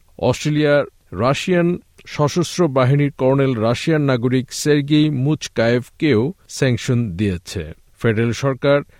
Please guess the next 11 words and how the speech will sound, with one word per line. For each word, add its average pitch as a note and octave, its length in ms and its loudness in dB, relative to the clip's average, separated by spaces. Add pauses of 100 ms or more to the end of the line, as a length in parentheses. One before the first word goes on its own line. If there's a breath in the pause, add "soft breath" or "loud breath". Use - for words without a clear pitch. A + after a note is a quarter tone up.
(140 soft breath)
নেদারল্যান্ডের F3 580 0
সাথে D3+ 300 0
সহযোগিতা D3+ 640 0
করার C#3 320 2
জন্য C3+ 260 0
রাশিয়াকে C3 800 2
আহ্বান A#2 500 0
জানিয়েছে, G2+ 580 -2
যাতে A2 440 0
অপরাধীরা A#2 800 0
ডাচ A#2+ 420 0